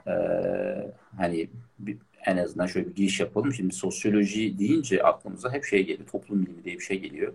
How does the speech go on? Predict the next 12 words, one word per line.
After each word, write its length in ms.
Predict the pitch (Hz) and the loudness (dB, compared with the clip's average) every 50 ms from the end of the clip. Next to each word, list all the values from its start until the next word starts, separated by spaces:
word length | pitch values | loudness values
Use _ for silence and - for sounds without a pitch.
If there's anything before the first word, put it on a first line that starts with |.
| - - | -8 -10
değil 100 | 117 - | -10 -10
mi? 60 | - - _ _ - - - - _ _ _ _ _ - | -10 -12 _ _ -20 -20 -20 -20 _ _ _ _ _ -8
E, 200 | - - - - | -6 -6 -2 0
ve 120 | 95 90 95 | 2 6 6
ben 120 | 101 104 | 6 6
hep 140 | 101 98 - | 6 2 -2
kızıyorum 440 | 104 90 95 101 95 85 92 - - | -4 0 4 4 4 4 2 -4 -4
arkadaşlara 580 | 101 80 - - - 92 87 - - - 87 87 | -4 -4 -4 -4 -6 -6 -6 -6 -6 -6 -4 -2
ya, 160 | 87 80 - | -2 -4 -4
toplumu 640 | - - 92 - - - 110 107 107 101 98 98 - _ - - - - | -4 -4 -4 -4 -4 -2 2 4 4 4 4 2 -2 _ -20 -20 -12 -2
çok 300 | - 107 98 98 104 101 | 2 2 2 2 4 4
basit 540 | 101 95 - - 117 - - - - - | 4 4 2 -2 -6 -6 -6 -10 -12 -12